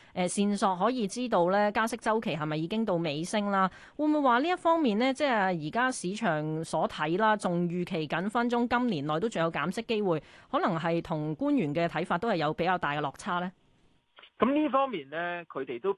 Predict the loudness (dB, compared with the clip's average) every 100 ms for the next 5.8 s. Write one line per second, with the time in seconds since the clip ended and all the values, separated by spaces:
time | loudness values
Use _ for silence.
0 | _ -10 -8 -6 -6 -8 -12 -14 -8 -6
1 | -8 -12 -18 -20 _ 0 2 0 0 -4
2 | -12 -18 -16 -14 -8 -6 -6 -8 -10 _
3 | -4 -2 -2 -2 -6 -6 -4 -4 -6 -18
4 | -4 -2 -2 -4 -8 -6 -4 0 0 0
5 | -4 -12 -14 -10 0 0 2 -2